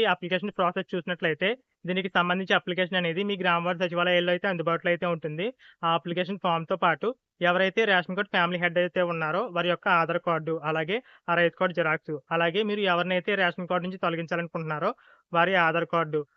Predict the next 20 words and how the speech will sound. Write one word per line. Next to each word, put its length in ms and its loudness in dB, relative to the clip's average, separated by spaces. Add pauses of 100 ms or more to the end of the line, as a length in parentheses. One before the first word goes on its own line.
(140)
అలాగే 340 2 (160)
వారు 260 2
వేరే 280 2
రాష్ట్రం 360 0
లేదా 220 0
వేరే 240 -2
దేశంలో 380 -2
ఎందుకు 280 -4
నివాసం 360 0
ఉంటున్నారు, 360 -6 (320)
అంటే 220 -2 (440)
ఉన్న 180 -2
చ-, 280 -2
ఉన్నత 280 -2
చదువుల 300 0
వల్ల 200 0
అయితే 220 -2
దానికి 260 -2
సంబంధించి 400 -4
ప్రూఫ్, 280 -6